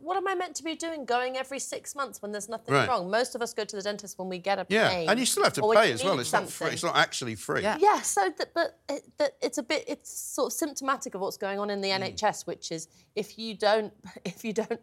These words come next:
Speaker 1: act like the perfect model
Speaker 2: Yeah.
Speaker 1: sort of patient and say, "Yes, please," and "Thank you," and grovel,
Speaker 2: Right.
Speaker 1: then you get kicked out.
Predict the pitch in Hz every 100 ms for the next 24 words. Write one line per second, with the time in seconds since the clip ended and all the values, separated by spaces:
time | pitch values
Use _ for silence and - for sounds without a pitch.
0 | - 208 - 190 - 175 - 196 190 180
1 | - - 196 185 180 165 139 143 110 85
2 | 127 160 214 214 208 175 - 170 170 175
3 | 175 185 - 170 165 180 180 175 180 175
4 | 160 160 156 185 131 127 143 175 175 180
5 | - - - - 254 202 120